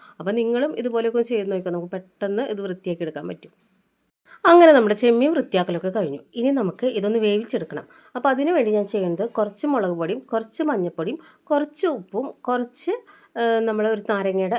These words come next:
കുറച്ചൊരു നീരും കൂടി ഒഴിച്ചിട്ട് ഞാനിതൊന്ന് വേവിച്ചെടുക്കുകയാണ്. കുറച്ച് വെള്ളം ഒഴിച്ചിട്ട് വേവിച്ചെടുക്കുകയാണ് ചെയ്യുന്നത് കേട്ടോ. അങ്ങനെ നമ്മുടെ ചെമ്മീൻ ഇത് അവിടെ തിളച്ചുകൊണ്ടിരിക്കുകയാണ്.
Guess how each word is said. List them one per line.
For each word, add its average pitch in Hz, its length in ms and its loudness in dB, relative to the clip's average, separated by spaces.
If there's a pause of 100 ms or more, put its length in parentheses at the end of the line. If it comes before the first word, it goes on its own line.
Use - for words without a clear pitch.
(120)
കുറച്ചൊരു 220 560 -6
നീരും 190 320 -2
കൂടി 190 160 -4
ഒഴിച്ചിട്ട് 185 340 -6 (360)
ഞാനിതൊന്ന് 208 400 -2
വേവിച്ചെടുക്കുകയാണ്. 202 640 -2
കുറച്ച് 185 260 -6
വെള്ളം 202 180 -2
ഒഴിച്ചിട്ട് 185 280 -6
വേവിച്ചെടുക്കുകയാണ് 175 540 -4
ചെയ്യുന്നത് 147 260 -8
കേട്ടോ. 165 180 -10 (1500)
അങ്ങനെ 339 280 10
നമ്മുടെ 214 260 4
ചെമ്മീൻ 202 400 2
ഇത് 196 140 4
അവിടെ 190 280 0
തിളച്ചുകൊണ്ടിരിക്കുകയാണ്. 175 840 -2